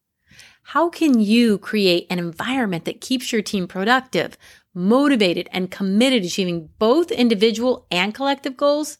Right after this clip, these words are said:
Well, the secret isn't a <laughs> magic potion or a special mantra, but a strategic shift in how you engage with your team.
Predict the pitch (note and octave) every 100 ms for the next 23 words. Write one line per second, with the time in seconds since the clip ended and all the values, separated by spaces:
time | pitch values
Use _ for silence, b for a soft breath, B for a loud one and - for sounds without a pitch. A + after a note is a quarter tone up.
0 | _ B B B B - G3+ G3 - D#4
1 | D#4+ - - G3 G#3+ - F3 F3 - A#3
2 | A3 C4 - G3 F#3 G#3 - D#3+ - D#3+
3 | D#3+ G#3+ A3+ F3+ D#3+ - - B B B
4 | - G3 F#3 - - F3 - - A3+ A3
5 | - - - A3 F#3 - F3 F3 F3 F3
6 | A3+ A#3+ G#3+ G3+ G3 F#3 F3 D#3+ E3+ E3